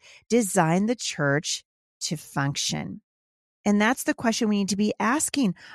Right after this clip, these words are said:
ourselves. The Bible has said that men inside the church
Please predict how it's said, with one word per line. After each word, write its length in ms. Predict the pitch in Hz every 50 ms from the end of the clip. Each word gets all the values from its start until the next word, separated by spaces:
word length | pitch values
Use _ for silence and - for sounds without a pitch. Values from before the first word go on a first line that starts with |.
| - -
ourselves. 640 | - 170 165 - - 165 147 147 143 - - - - _ - - - _
The 100 | - 214
Bible 320 | 185 202 196 214 247 277 285
has 100 | 254 -
said 220 | - 190 175 165
that 120 | 190 -
men 360 | 180 180 180 175 170 180 202 233
inside 340 | 240 226 - 202 180 196
the 80 | 190 220
church 380 | - - - 180 160 160 -